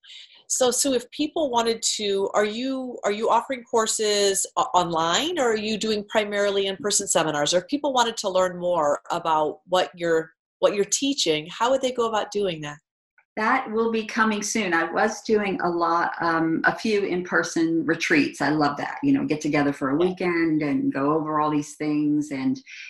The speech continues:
Speaker 2: you know, the group gets together and they become their own energy and they help each other figure it out. So, um,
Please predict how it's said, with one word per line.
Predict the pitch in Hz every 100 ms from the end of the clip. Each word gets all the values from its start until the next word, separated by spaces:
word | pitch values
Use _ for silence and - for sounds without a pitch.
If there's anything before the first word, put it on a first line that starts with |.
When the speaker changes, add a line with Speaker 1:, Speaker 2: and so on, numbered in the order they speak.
| -
Speaker 2:
you | 151
know, | 151
the | 147 139
group | 156 170 170
gets | 156 -
together | - 143 156 151
and | 147 147
they | 147
become | 147 - 151 139
their | 131
own | 151 185 185
energy | 180 180 180 175 175 170
and | 139
they | 135
help | 147 156
each | 147 147
other | 143 -
figure | 139 135 -
it |
out. | 165 170 165 160 - - - -
So, | - - 175 165 165 160 - - -
um, | 156 156 156 156